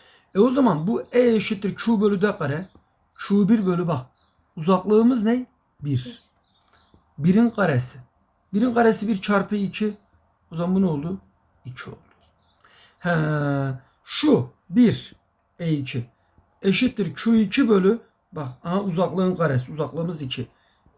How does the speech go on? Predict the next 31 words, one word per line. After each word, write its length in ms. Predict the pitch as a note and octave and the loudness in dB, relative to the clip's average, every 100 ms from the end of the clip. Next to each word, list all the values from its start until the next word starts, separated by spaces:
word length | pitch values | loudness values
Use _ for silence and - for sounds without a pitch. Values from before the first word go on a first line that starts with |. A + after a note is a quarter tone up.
| _ _ | _ _
İkinin 460 | G3+ - E3 F#3 F#3+ | -6 -2 0 0 0
karesi. 480 | E3 B2+ A#2 - _ _ _ _ _ _ _ - | 0 -2 -4 -12 _ _ _ _ _ _ _ -8
O 80 | F3 | -2
zaman 140 | G#3+ | 0
ikinin 280 | G3+ A#3 A#3+ | 2 4 4
karesi 340 | A3+ A3 - | 4 2 2
ne 40 | A#3 | -2
oldu? 260 | G3 G3 | -2 -2
Dört. 220 | F#3 C3+ A3 | -2 0 2
Dört 200 | A3 G#3+ | 2 2
kere 240 | F#3+ F#3+ | 0 0
bir, 120 | A#3+ - _ _ _ _ C#3 | -2 -4 _ _ _ _ 0
dört. 260 | D#3 B2 - _ _ _ _ - _ - | 0 0 -4 _ _ _ _ -20 _ -4
Tabii 280 | A#3+ C#4+ A3+ | 0 2 2
ki, 260 | F3 B2 _ _ - | 0 -4 _ _ -8
bak 180 | D3+ | -8
şimdi. 200 | - A2+ - _ _ _ _ _ _ _ _ _ - | -6 -10 -10 _ _ _ _ _ _ _ _ _ -2
Elektrik 500 | E3 G3+ F#3+ B3 C#4+ | 2 2 2 0 2
alan, 320 | G#3+ B2 B2+ | 2 0 -2
buraya 200 | G3 G#3+ | -2 0
artı 280 | G3 F#3+ G3+ | 0 -2 -4
bir 180 | G#3 G#3 | -2 -2
büyüklük 300 | G3+ G3+ A#3 | -2 -2 0
yazdığımda 440 | G3+ D3+ C3+ B2+ | 0 0 -4 -2
artı 300 | E3+ D#3+ F#3+ | -2 0 2
artıyı 280 | F#3+ - F3 | 0 0 -4
iter. 380 | D3+ D#3 E3 - _ | -4 -4 -6 -8 _
E, 140 | B2+ B2+ | -4 -4
bu 160 | - | -2
artı 260 | D3+ B2+ F#3 | -6 -6 -4
yük. 320 | E3+ F#3 - | -4 -4 -12